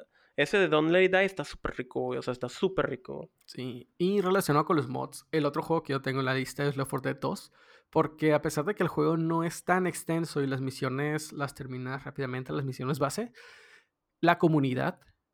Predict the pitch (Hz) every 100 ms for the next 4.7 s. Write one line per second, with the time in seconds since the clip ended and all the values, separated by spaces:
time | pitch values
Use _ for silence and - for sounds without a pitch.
0 | _ 143 156 220 196 147 156 - 156 156
1 | 156 - 151 143 139 131 131 139 147 170
2 | - 170 160 156 - - _ 202 196 175
3 | 160 143 135 135 - 175 165 143 147 151
4 | 143 131 131 - 139 156